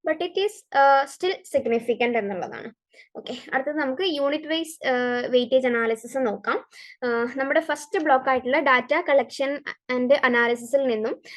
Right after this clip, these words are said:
uh, നാല് യൂണിറ്റ്സ് ആണുള്ളത്. ഈ നാല് യൂണിറ്റ്സിൽ നിന്നും, uh, നമുക്ക് ചോദിക്കുന്ന ക്വസ്റ്റ്യൻസ് എന്ന് പറയുന്നത് most of the questions-ഉം ഫോർത്ത് യൂണിറ്റ് ആയിട്ടുള്ള measures of variation and skewness-ിൽ നിന്നാണ് ചോദിക്കുന്നത്. ഓക്കെ,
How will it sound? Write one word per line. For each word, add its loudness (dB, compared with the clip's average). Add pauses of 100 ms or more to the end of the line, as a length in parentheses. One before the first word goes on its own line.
uh, -2
നാല് 2
യൂണിറ്റ്സ് 0
ആണുള്ളത്. 0
ഈ -4
നാല് -2
യൂണിറ്റ്സിൽ -4
നിന്നും, -2
uh, -2
നമുക്ക് -2
ചോദിക്കുന്ന 2
ക്വസ്റ്റ്യൻസ് 0
എന്ന് 0
പറയുന്നത് -2 (400)
most 0
of 2
the 2
questions-ഉം 0 (160)
ഫോർത്ത് 6
യൂണിറ്റ് 2
ആയിട്ടുള്ള 0
measures -2 (100)
of 2
variation 2
and -4
skewness-ിൽ 0
നിന്നാണ് 0
ചോദിക്കുന്നത്. -2 (1080)
ഓക്കെ, -4